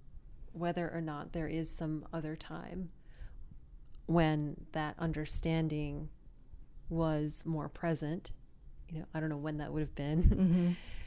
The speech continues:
Speaker 1: And we look to, like, you know, we look to other cultures to find, to find that. Um, and it's there, and it's, it's in our, it's in our own culture as well. But,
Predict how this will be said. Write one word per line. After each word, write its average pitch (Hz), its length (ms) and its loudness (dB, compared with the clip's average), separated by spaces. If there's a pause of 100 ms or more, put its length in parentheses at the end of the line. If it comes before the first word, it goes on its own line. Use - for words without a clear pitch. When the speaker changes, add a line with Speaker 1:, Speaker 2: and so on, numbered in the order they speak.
(360)
Speaker 1:
And 185 120 4
we 185 100 8
look 175 280 8
to, 196 180 10
like, 175 260 8
you 185 140 4
know, 160 140 6
we 180 120 6
look 190 200 8
to - 120 12
other 165 160 12
cultures 160 680 4
to 165 100 8
find, 165 420 2
to 175 140 2
find 180 400 2
that. 160 280 -2 (1300)
Um, 165 220 6
and 165 120 4
it's - 160 10
there, 160 320 6
and 180 80 6
it's, - 200 12
it's 165 200 2
in 170 100 6
our, 160 160 4 (300)
it's 165 160 -4
in 170 100 0
our 165 100 0
own 175 140 0
culture 190 380 4
as 165 160 6
well. 190 280 6
But, 160 260 4